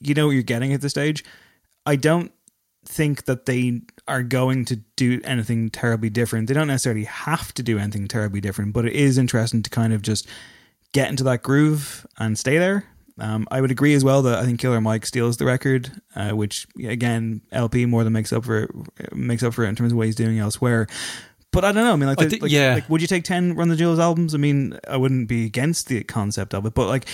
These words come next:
Speaker 1: I just feel like at the moment as well, there's a level as well of goodwill to Run the Jewels, as there should be. And I wonder if, does that cause maybe people to kind of overrate this album slightly? I think it's really fucking good. I think it's really fucking, really, really good. But I'm not hearing much new,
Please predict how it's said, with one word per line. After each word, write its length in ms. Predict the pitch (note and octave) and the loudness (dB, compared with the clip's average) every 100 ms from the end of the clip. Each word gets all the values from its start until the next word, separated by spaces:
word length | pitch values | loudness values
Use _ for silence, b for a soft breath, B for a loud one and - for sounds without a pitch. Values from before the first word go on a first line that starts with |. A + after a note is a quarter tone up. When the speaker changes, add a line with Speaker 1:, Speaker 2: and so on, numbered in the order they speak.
| B - | B -2
Speaker 1:
I 100 | D3 | 2
just 160 | D#3+ | 2
feel 140 | F3+ F3 | 2 0
like 100 | D3+ | 0
at 80 | |
the 80 | C3 | 0
moment 240 | C3+ C#3 B2 | 0 2 2
as 80 | |
well, 160 | A#2 A#2+ | 0 0
there's 160 | A2+ A2+ | 0 -2
a 60 | |
level 260 | A#2 B2 B2+ | 0 0 0
as 100 | A2+ | 0
well 380 | A#2+ A2+ A2+ - | 0 0 -2 -4
of 280 | A2 A2 A2 | -4 -4 -2
goodwill 440 | C3 A#2 A#2 A#2 | 0 2 4 2
to 160 | A2 - | 0 -2
Run 100 | A2+ | -2
the 60 | G#2 | 0
Jewels, 320 | A2 G2+ F#2+ | 0 -2 -2
as 160 | C#3 | -2
there 100 | B2 | 0
should 220 | A2+ E3+ C#3 | 0 0 -2
be. 180 | G2 - B B B _ | -8 -10 B B B _
And 140 | C3+ B2 | -2 2
I 60 | |
wonder 300 | B2+ C#3+ C3+ B2+ | 4 6 6 4
if, 280 | A2+ - - _ | 2 -2 -16 _
does 140 | - A#2+ | -4 0
that 160 | B2 | 0
cause 340 | - B2 A#2+ G#2+ | 2 2 2 0
maybe 240 | B2 A#2+ | 0 2
people 200 | A#2+ A2 | 0 -2
to 60 | A2 | -4
kind 160 | A#2 A2+ | -2 0
of 40 | A2 | 0
overrate 340 | B2 A#2+ A2+ | 0 0 0
this 120 | A2 | -2
album 240 | A#2+ G#2+ G#2+ | -2 -2 -2
slightly? 360 | A#2 A#2+ A2 | -2 -2 0
I 80 | A#2 | 0
think 100 | C3+ | 0
it's 100 | B2 | 0
really 240 | A#2+ B2+ | 0 0
fucking 300 | A2 A#2 A2 | 0 -2 -2
good. 260 | A2 A2+ G#2+ | -2 -2 -2
I 140 | A#2 | -4
think 120 | A#2+ A2+ | -2 -2
it's 100 | A2 | 0
really 180 | B2+ | 0
fucking, 340 | A#2 A2 G#2 G2+ | -2 -4 -6 -6
really, 240 | A#2 C3 | -2 -2
really 200 | G#2+ G2+ | -2 -4
good. 240 | G2+ F#2+ G#2 - | -6 -8 -10 -12
But 320 | - A2+ A2 - B B B _ - - | -2 0 0 -6 B B B _ -20 -8
I'm 120 | B2 | -2
not 160 | B2+ C#3 | 0 2
hearing 240 | C#3 C3+ B2+ | 2 2 2
much 260 | A#2+ - | 0 -2
new, 640 | B2 B2+ C#3+ B2 A#2 E3 | -2 0 2 2 2 0